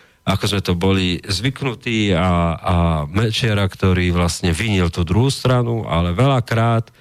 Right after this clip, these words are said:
veľa si teda odniesol nebohý Michal Kováč, aj zo strany Václava Klausa, <laughs> aj zo strany Vlad-, aj Vladimíra Mečiara. A,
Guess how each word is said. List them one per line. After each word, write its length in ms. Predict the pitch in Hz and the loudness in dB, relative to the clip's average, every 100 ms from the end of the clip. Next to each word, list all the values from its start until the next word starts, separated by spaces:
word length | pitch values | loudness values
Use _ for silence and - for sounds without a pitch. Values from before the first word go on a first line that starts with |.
| _ _ _ _ | _ _ _ _
veľa 240 | 98 147 | 0 0
si 160 | 135 107 | -4 -4
teda 240 | 117 110 | -2 0
odniesol 400 | 101 117 110 - | 0 0 -2 0
nebohý 400 | 101 104 98 92 | 2 2 2 2
Michal 320 | 87 85 101 104 | 2 0 0 0
Kováč, 560 | 127 123 143 156 - _ _ _ _ _ _ - | 0 0 0 -2 -8 _ _ _ _ _ _ -6
aj 160 | - 120 | 0 2
zo 80 | 101 | 0
strany 320 | - 92 87 | 0 0 2
Václava 480 | 85 95 - 90 82 | 0 0 0 0 0
Klausa, 460 | 95 92 101 95 | 0 0 2 0
<laughs> 60 | 104 | 0
aj 80 | 87 | -2
zo 80 | 87 | -2
strany 560 | - 87 87 90 82 80 | -2 -2 0 0 -2 -2
Vlad-, 400 | 87 87 - - | -2 -2 -6 -6
aj 400 | 90 85 85 80 | -2 -2 0 -2
Vladimíra 480 | 80 80 82 78 73 | 0 0 0 0 -2
Mečiara. 560 | 73 80 - 117 139 147 - - _ _ _ _ _ _ | -4 -4 -2 0 0 -2 -8 -20 _ _ _ _ _ _
A, 480 | 82 85 87 87 | -2 2 2 2